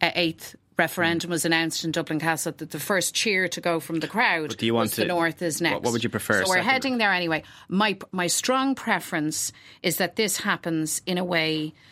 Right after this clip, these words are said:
Speaker 1: that is as calm and as stable as is possible. Does that mean a second referendum? I think what it means is,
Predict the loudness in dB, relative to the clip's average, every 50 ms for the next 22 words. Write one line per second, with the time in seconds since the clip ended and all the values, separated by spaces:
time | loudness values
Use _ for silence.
0 | -16 _ -4 -4 -2 -2 -2 0 0 0 0 -2 -4 -4 -4 -4 -4 -6 -4 -2
1 | 0 2 2 0 0 -2 -4 -6 -6 -4 -4 -2 -2 -2 -2 -2 -2 -2 -2 0
2 | 0 0 0 0 -2 -4 -6 -6 _ 0 0 0 0 -2 -4 -8 -8 -6 -4 -2
3 | -2 -2 -2 -2 -4 -6 -8 _ _ -10 -4 -4 -2 -2 -2 -4 -6 -8 -12 -18
4 | -20 _ _ _ _ 0 0 0 2 2 0 -2 -2 -2 -2 -2 0 0 0 0
5 | -2 -2 -2 -2 -2 -2 -2 -2 -2 0 0 0 0 -2 -4 -4 -6 -6 -8 -12
6 | -20 -20 -10 _ 0 0 0 0 -2 -6 -4 -2 -2 -2 -2 -2 -4 -2 -2 0
7 | 0 2 0 0 0 -2 -2 -4 -2 -2 0 0 0 -2 -2 -2 -2 -2 -2